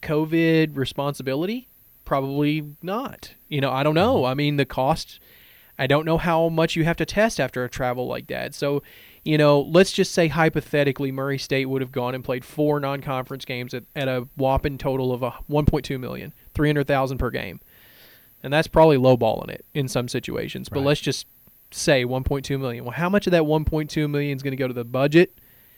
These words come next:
Speaker 1: and how much of that's gonna go to the ramifications and the costs of covid nineteen? Even just the testing. Let's say in four games you have the best case scenario and nobody tests positive, but you still had to test everybody those multiple times. What does that cost? A quarter,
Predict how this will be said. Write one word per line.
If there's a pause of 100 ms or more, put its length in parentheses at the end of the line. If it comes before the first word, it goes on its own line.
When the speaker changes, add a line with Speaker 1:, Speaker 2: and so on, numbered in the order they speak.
(180)
Speaker 1:
and
how
much
of
that's
gonna
go
to
the (220)
ramifications
and
the
costs
of
covid
nineteen? (440)
Even
just
the
testing.
Let's
say
in
four
games
you
have
the
best
case
scenario
and
nobody
tests
positive, (920)
but
you
still
had
to
test
everybody
those
multiple
times. (580)
What
does
that
cost?
A
quarter,